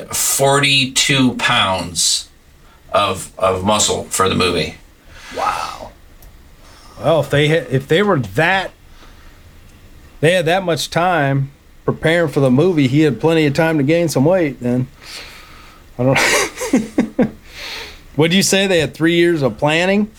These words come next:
Speaker 2: or
Speaker 1: Yeah.
Speaker 2: something? Jeez.
Speaker 1: It also said that the, the credits, the opening credits for the movie, cost more than most movies that had come out previously.
Speaker 2: Really?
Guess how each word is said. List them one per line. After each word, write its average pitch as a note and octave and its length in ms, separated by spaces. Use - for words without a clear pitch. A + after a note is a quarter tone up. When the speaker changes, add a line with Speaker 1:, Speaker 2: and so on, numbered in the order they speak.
Speaker 2:
or - 80
Speaker 1:
Yeah. G#2+ 100
Speaker 2:
something? G3 200
Jeez. C3+ 540
Speaker 1:
It G#2 140
also B2 360
said G#2+ 440
that G2 240
the, - 280
the G2+ 140
credits, - 720
the G#2 160
opening B2 360
credits B2+ 440
for - 120
the G2+ 120
movie, G2 560
cost - 540
more B2+ 720
than A2 280
most A#2 360
movies G#2+ 800
that G#2 160
had G2+ 120
come G#2+ 180
out - 280
previously. G2 760
Speaker 2:
Really? E3+ 540